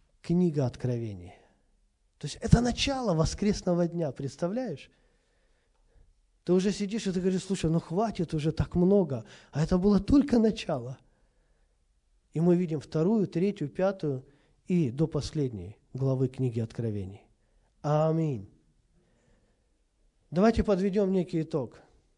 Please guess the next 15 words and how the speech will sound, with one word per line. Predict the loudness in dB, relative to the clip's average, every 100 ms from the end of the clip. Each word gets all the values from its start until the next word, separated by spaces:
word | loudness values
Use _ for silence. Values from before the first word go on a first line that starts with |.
| _ _ _ _ _ _ _ _ _ _ _ _ _ _ -20
Вот | -8
послушайте, | -6 0 0 0 -4 -2
да, | -2
как | -2 -4
бы | -4
суммируя | 0 2 2 2 2 2 -2
все, | -4 -8 -6 -4 -6 -14 _ -6
вот | -6 0
каким | 0 0 -2 0
должен | 2 2 2 -2
быть | -2 -2 -2 -2 -2
день | 2 4
воскресный. | 2 -2 -4 -4 -4 -4 -12 -16 _ _ _ _ _ _
Внимательно | -2 2 2 0 -2 -2
послушайте. | -4 -4 -4 -4 -6 -8 -14